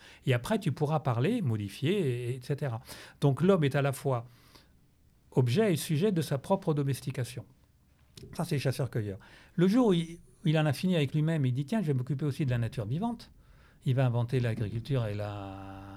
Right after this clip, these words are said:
l'élevage, par exemple. Bah,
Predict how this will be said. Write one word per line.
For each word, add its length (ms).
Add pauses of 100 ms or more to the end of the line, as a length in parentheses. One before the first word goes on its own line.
(1300)
l'élevage, 440
par 140
exemple. 380 (600)
Bah, 80